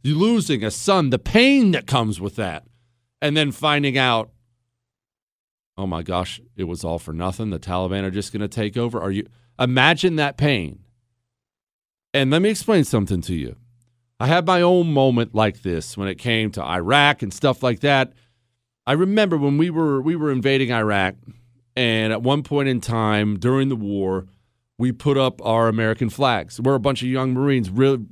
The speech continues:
proud to be fighting for the country, proud to be part of that tradition. We put up our American flags. We were then given strict orders. This was under George Bush, by the way. We were then given strict orders to take down all American flags.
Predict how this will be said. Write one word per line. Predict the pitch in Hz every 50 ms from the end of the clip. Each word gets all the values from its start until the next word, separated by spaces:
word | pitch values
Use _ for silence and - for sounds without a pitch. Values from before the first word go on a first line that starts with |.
| - - -
proud | - 156 156 151
to | - 143
be | 160 147
fighting | - - 156 151 147 139
for | - 139
the | 131 127
country, | - 170 165 156 - - 160 156 156
proud | - - - - 170 156 156 160 151
to | 135
be | 147 151
part | - - 143 151 151
of | 143 139
that | 151 143 -
tradition. | - 147 143 156 147 - 143 139
We | 135
put | 135 - 156 151
up | 139 -
our | 151 139
American | 135 131 139 135 135 - 127 110
flags. | - 131 135 127 117 - - _ - - _ _ _ _ _ _ _ _ _ _ _ _ _ _ _ _ _ _ _ _ -
We | 120 135
were | 131 135 135 127
then | 143 143 139 135
given | 139 147 135 135 120
strict | - - - 160 165 - - -
orders. | 151 151 147 131 110 101 87 82 -
This | - 147 127 -
was | 131 127
under | 151 143 139 117
George | 110 131 117 95 92
Bush, | 123 117 101 -
by | - 95 92
the | 90 90
way. | 92 95
We | 95 107 113
were | 113 117
then | 127 135 131 123
given | 139 131 131 120
strict | - - - 151 147 - -
orders | 147 143 135 117 123 117 110 110 - - _ _ _ _ _ _ _ _ _ _ _ _ _ _ _ _ _
to | - - 107
take | - - 143 131 117 -
down | 127 123 117 110 107 104
all | - - 120 117 113
American | 107 101 107 104 98 92 - 90 82
flags. | - 92 90 82 71 - - _ _ _ _